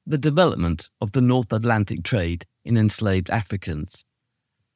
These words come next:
And let's see whether there is any evidence to support the thesis that insurance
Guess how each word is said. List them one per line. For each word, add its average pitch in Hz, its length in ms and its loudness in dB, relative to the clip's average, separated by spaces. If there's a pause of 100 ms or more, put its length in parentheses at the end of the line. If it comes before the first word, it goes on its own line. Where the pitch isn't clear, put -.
And 196 120 2
let's 214 240 0
see 107 380 2
whether 110 240 0
there 123 220 0
is 127 160 -2 (180)
any 120 440 4
evidence 82 640 -2 (160)
to 131 100 0
support 131 440 -4
the 131 100 -2
thesis 98 520 0
that - 180 -6
insurance 113 560 2